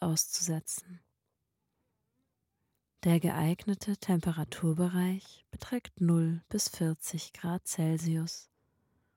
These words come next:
und eine relative Luftfeuchtigkeit von fünfundachtzig Prozent sollte nicht überschritten werden. Das Gerät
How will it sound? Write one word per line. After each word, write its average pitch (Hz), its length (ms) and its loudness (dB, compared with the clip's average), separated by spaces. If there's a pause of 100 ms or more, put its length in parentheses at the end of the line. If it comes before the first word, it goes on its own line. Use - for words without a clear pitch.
(360)
und 190 160 2
eine 165 380 4
relative 214 680 0
Luftfeuchtigkeit 170 1300 -4
von 165 240 -4
fünfundachtzig 202 840 -6
Prozent 170 680 -2 (520)
sollte 214 360 0
nicht 180 380 0
überschritten 180 760 -2
werden. 156 500 -4 (2250)
Das 175 320 2
Gerät 156 460 2